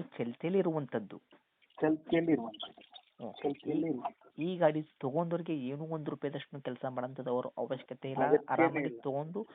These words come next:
Speaker 1: ಓಡಿಸ್ಕೋಬಹುದು. ತಮ್ಮ ಫ್ಯಾಮಿಲಿ ಯೂಸ್‌ಗೆ ಆಗಿರ್ಬೋದು, ಮತ್ತೆ ಬಿಸಿನೆಸ್ ಏನಾದ್ರು ಇತ್ತಂದ್ರೆ ಅವ್ರ ಓನ್, ಓನ್ ಯೂಸ್ ಏನಾದ್ರು ತೆಗೆಡ್ಬೇಕು ಅನ್ನೋಂಗಿತ್ತಂದ್ರೆ ಅವ್ರಿಗೂ ಕೂಡ ಬೆಸ್ಟ್ ಗಾಡಿ ಅಂತ ಹೇಳ್ಬೋದು ಇದು.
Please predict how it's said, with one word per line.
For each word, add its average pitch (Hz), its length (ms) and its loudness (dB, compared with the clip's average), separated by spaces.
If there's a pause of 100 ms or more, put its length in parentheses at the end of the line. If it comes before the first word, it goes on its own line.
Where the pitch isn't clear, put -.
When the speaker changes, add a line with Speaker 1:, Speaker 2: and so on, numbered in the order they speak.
(280)
Speaker 1:
ಓಡಿಸ್ಕೋಬಹುದು. 147 800 0 (220)
ತಮ್ಮ 135 140 -2
ಫ್ಯಾಮಿಲಿ 139 280 0
ಯೂಸ್‌ಗೆ 165 200 0
ಆಗಿರ್ಬೋದು, 160 540 0 (320)
ಮತ್ತೆ 143 180 -2
ಬಿಸಿನೆಸ್ 135 420 -4
ಏನಾದ್ರು 139 320 -2
ಇತ್ತಂದ್ರೆ 139 320 -4
ಅವ್ರ 139 140 2
ಓನ್, 131 540 -4
ಓನ್ 143 200 0
ಯೂಸ್ 143 200 -4
ಏನಾದ್ರು 135 260 -2
ತೆಗೆಡ್ಬೇಕು 143 460 -2
ಅನ್ನೋಂಗಿತ್ತಂದ್ರೆ 139 680 -8
ಅವ್ರಿಗೂ 127 260 -4
ಕೂಡ - 180 -8
ಬೆಸ್ಟ್ 160 340 -4
ಗಾಡಿ 131 200 -2
ಅಂತ 175 160 -10
ಹೇಳ್ಬೋದು 175 460 -2
ಇದು. - 160 -16